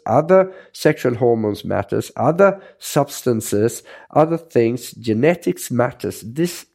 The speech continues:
this thing, this is the simplest theory, and you can always find another theory, but it has a lot of, lot of holes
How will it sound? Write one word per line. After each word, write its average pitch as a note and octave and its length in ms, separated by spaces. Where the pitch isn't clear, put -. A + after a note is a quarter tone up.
this D3 240
thing, G#2+ 240
this C3+ 300
is B2+ 100
the F#2 120
simplest F3+ 920
theory, A2 560
and G#2 420
you B2 160
can D#3+ 160
always G#3 420
find F3 440
another F#3+ 400
theory, E2+ 600
but B2+ 540
it B2+ 160
has C3+ 320
a C3+ 40
lot D#3+ 480
of, D3+ 140
lot C3 220
of G2 100
holes F2 640